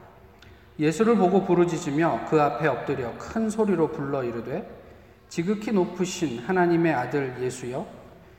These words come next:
당신이 나와 무슨 상관이 있나이까? 당신께 구하노니 나를 괴롭게 하지 마옵소서." 하니, 이는 예수께서 이미 더러운 귀신을 명하사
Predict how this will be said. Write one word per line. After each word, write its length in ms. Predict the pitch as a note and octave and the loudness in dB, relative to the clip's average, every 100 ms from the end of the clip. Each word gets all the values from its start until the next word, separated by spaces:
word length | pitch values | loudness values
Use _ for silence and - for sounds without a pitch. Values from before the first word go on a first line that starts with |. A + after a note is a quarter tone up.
| - - | -20 -20
당신이 460 | - D3+ E3 F#3 F#3 | -4 0 0 2 4
나와 240 | D#3+ D#3+ | 4 4
무슨 320 | D#3 D3 F3+ | 2 2 2
상관이 500 | F3 G3+ G3 F#3+ F3+ | 2 0 0 0 0
있나이까? 480 | F3 D3 C#3 A#2+ - - - - - - | 0 0 -2 -6 -10 -12 -16 -20 -20 -18
당신께 500 | - C3 D3+ D3 D#3+ | -12 -8 -6 -2 -2
구하노니 600 | D#3+ D#3+ E3+ C3+ C#3 G3 | 2 4 4 2 0 0
나를 380 | C#3 C3+ D#3 - | 0 0 0 -2
괴롭게 400 | C#3 D3 - D#3 | -2 -2 -2 -4
하지 260 | C#3+ C#3+ E3+ | -4 -4 -2
마옵소서." 580 | B2 C3 - C3+ C3 | 0 -2 -4 -8 -6
하니, 480 | B2+ B2+ D#3 C3 - - - - - - - | -8 -2 -2 -2 -6 -16 -20 -20 -20 -14 -2
이는 240 | D#3+ G3+ | 2 4
예수께서 480 | F3 E3+ - F#3 F#3 | 4 2 0 2 4
이미 800 | D3+ E3+ F3 C#3+ A2 - - - | 4 4 4 2 -2 -12 -18 -2
더러운 400 | C#3 C#3 D#3+ D#3+ | 0 4 4 2
귀신을 380 | D3+ - D#3 E3+ | -2 -2 0 0
명하사 800 | C3+ C3+ C#3 C3 B2 G3 - | 0 -2 -4 -6 -10 -10 -14